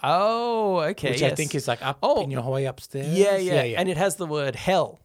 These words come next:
Speaker 2: Hell, yeah.
Speaker 1: written, like, a bunch of
Speaker 2: Ah,
Speaker 1: times.
Speaker 2: great bit of art.
Speaker 1: <laughs> Yeah,
Speaker 2: But I would
Speaker 1: yeah.
Speaker 2: imagine it's not a weird bit of art, but I, I imagine it's something people
Speaker 1: It's,
Speaker 2: like,
Speaker 1: it's
Speaker 2: "Huh."
Speaker 1: a bit, it's a bit confronting
Speaker 2: Yeah,
Speaker 1: of,
Speaker 2: yeah, yeah.
Speaker 1: like, yeah,
Speaker 2: Yeah,
Speaker 1: this
Speaker 2: yeah.
Speaker 1: is strange. In fact, I think even my, so my uncle,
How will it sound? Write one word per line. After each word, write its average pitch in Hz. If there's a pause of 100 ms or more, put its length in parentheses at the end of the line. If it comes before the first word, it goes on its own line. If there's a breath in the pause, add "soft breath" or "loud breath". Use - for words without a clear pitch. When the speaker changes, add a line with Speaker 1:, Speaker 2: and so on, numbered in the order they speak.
Speaker 2:
Hell, 170
yeah. 143
Speaker 1:
written, 175
like, 151
a 139
bunch 165
of -
Speaker 2:
Ah, 190
Speaker 1:
times. 160
Speaker 2:
great 240
bit 240
of 175
art. 135
Speaker 1:
<laughs> -
Yeah, 156
Speaker 2:
But 160
I 160
would 160
Speaker 1:
yeah. 151
Speaker 2:
imagine 160
it's 143
not 185
a 156
weird 160
bit 139
of 113
art, 98
but 131
I, 120
I 127
imagine 123
it's -
something 127
people 135
Speaker 1:
It's, -
Speaker 2:
like, -
Speaker 1:
it's 226
Speaker 2:
"Huh." 440
Speaker 1:
a 320
bit, -
it's 202
a 196
bit 262
confronting 165
Speaker 2:
Yeah, 190
Speaker 1:
of, 151
Speaker 2:
yeah, 131
yeah. 113
Speaker 1:
like, 135
yeah, 170
Speaker 2:
Yeah, 139
Speaker 1:
this 139
Speaker 2:
yeah. -
Speaker 1:
is 156
strange. 143
In 196
fact, 190
I 175
think 370
even 185
my, 127
so 202 (680 soft breath)
my 139 (1040)
uncle, 196